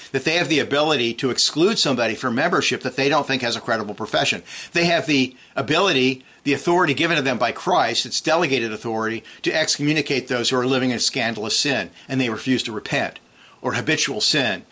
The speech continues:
and they're confronted and they say, "Oh, I'm gonna keep sinning, I don't care." And I've met people like that. People who repent, uh, need to be forgiven and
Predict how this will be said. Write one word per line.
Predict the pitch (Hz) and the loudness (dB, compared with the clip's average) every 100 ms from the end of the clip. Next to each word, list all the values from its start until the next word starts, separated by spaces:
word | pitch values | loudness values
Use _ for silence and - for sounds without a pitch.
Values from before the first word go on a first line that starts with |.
| - - | -14 -4
and | 127 | 0
they're | 110 | 0
confronted | - 113 - 143 127 101 | -2 -4 0 2 2 0
and | 107 | -2
they | 107 | -2
say, | - 113 | -2 0
"Oh, | 113 117 - | 2 0 2
I'm | 110 | 0
gonna | 156 113 | 0 -2
keep | 117 107 | -4 -2
sinning, | 139 107 104 | 0 -2 -2
I | 113 | -2
don't | 113 | -4
care." | - 120 90 - _ _ _ _ _ - | -4 -2 -4 -6 _ _ _ _ _ -6
And | 123 | -4
I've | 131 | -2
met | 185 175 | -2 -4
people | 117 101 | -6 -6
like | 87 - | -8 -10
that. | - 50 - _ _ _ - _ _ | -12 -12 -14 _ _ _ -20 _ _
People | 139 131 | -2 -2
who | 120 135 123 117 | 2 4 4 0
repent, | 117 - 170 135 127 - - _ _ _ _ _ _ _ _ - | -6 -2 0 0 -2 -8 -18 _ _ _ _ _ _ _ _ -6
uh, | 113 110 107 - _ _ _ _ _ _ _ | -2 0 -2 -6 _ _ _ _ _ _ _
need | - 120 | -8 -6
to | 110 | -4
be | 117 | -6
forgiven | 117 110 143 123 107 104 | -6 -4 -4 -2 -6 -8
and | 117 101 101 | -8 -8 -8